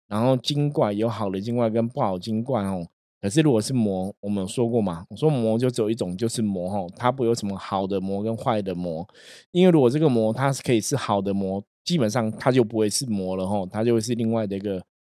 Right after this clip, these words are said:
正能量存在。所以没有什么好的魔跟坏的魔差别吼，就是对魔我们目前认知是这个样子吼。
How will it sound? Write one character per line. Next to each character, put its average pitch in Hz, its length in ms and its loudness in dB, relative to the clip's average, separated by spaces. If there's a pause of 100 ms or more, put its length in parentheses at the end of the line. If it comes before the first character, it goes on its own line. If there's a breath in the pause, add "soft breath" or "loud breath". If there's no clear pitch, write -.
(160)
正 127 160 6
能 101 140 0
量 113 220 0
存 92 340 -6
在。 92 300 -2 (440)
所 160 120 4
以 131 120 6
没 117 100 4
有 123 80 4
什 123 140 -2
么 104 80 0
好 98 240 0
的 98 120 -2
魔 95 200 -4
跟 113 120 0
坏 120 200 -2
的 104 80 -2
魔 92 180 -4
差 104 260 -4
别 92 220 -6
吼， 95 160 -4
就 120 180 0
是 120 140 0
对 127 220 2
魔 98 180 -2
我 92 60 -6
们 92 100 -8
目 131 140 -4
前 104 200 -2
认 113 220 0
知 110 220 -4
是 107 340 -6
这 139 100 -4
个 110 120 -2
样 101 280 -4
子 87 220 -14
吼。 87 160 -12